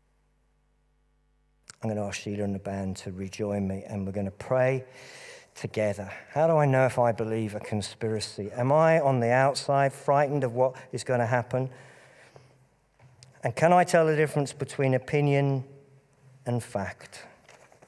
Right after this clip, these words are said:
Who is teaching me? Let's stand together.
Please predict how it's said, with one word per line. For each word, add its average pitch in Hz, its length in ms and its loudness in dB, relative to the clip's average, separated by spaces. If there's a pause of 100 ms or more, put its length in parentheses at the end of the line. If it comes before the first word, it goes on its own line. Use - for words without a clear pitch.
(1400)
Who 151 500 -2 (500)
is 127 160 -6
teaching 120 560 -4
me? 101 240 -4 (1800)
Let's 127 180 -6
stand 107 320 -2
together. 95 380 -8